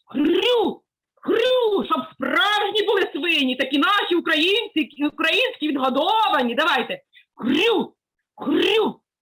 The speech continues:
Хрю!» Отак. Так, молодці. Тепер ми повертаємося на нашу музичну лісову галявинку у лісі. Сідаємо, начеб так,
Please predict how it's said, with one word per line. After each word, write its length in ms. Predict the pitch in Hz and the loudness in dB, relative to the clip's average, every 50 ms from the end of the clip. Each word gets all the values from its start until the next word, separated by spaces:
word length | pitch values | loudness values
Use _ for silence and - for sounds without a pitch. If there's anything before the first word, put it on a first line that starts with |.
| _ _ _ | _ _ _
Хрю!» 680 | - - - 392 415 403 415 480 494 440 - - - _ _ _ | -10 -4 -2 0 2 2 2 2 2 0 0 -4 -6 _ _ _
Отак. 640 | 269 311 359 381 370 370 - 302 302 240 220 - - - - _ - | -2 0 0 0 0 0 0 0 0 0 0 -2 -4 -8 -12 _ -2
Так, 600 | 320 339 330 330 311 285 269 262 - 226 185 - - | 0 0 2 2 2 2 2 2 0 0 -2 -4 -4
молодці. 960 | 196 247 330 403 403 427 427 339 - - - _ - 247 214 180 143 - _ _ _ _ _ _ _ _ _ _ _ _ _ _ _ _ _ _ _ - | -2 0 2 2 2 2 2 0 -2 -4 -8 _ -14 -12 -10 -10 -12 -14 _ _ _ _ _ _ _ _ _ _ _ _ _ _ _ _ _ _ _ -2
Тепер 540 | 285 349 - - - 277 214 190 175 185 | 0 0 0 -2 -4 -4 -4 -4 -4 -6
ми 100 | 220 226 | -6 -4
повертаємося 760 | - 294 269 262 294 294 285 - 440 494 508 453 403 381 - 294 | -4 -2 -2 0 0 -2 -2 0 0 0 0 0 -2 -2 -2 0
на 100 | 277 311 | 0 0
нашу 260 | 370 453 427 - 320 | 0 -2 -2 0 0
музичну 680 | 277 277 226 - 403 - - - - 294 277 247 - - | 0 0 0 0 -2 -2 -2 -4 -2 -2 -2 -2 -4 -4
лісову 440 | 226 247 254 - 285 302 254 392 403 | -4 -4 -4 -2 -2 -2 0 0 0
галявинку 880 | 302 285 262 262 220 196 175 151 151 160 180 202 - - 262 370 466 - _ _ _ - | 2 2 0 0 0 0 0 0 0 -2 -6 -8 -10 -10 -10 -12 -12 -14 _ _ _ -4
у 80 | 269 | -2
лісі. 440 | 262 294 302 330 - _ 294 311 - _ _ _ - - - _ _ _ _ - 247 | -2 -2 -2 -4 -6 _ -16 -18 -18 _ _ _ -20 -20 -20 _ _ _ _ -8 -6
Сідаємо, 500 | 262 - 392 392 370 370 311 294 285 269 | -2 0 0 0 2 2 2 2 2 2
начеб 340 | 302 339 349 - - 247 - - | 2 0 0 -2 -4 -8 -6 -6
так, 200 | 247 214 - | -6 -6 -6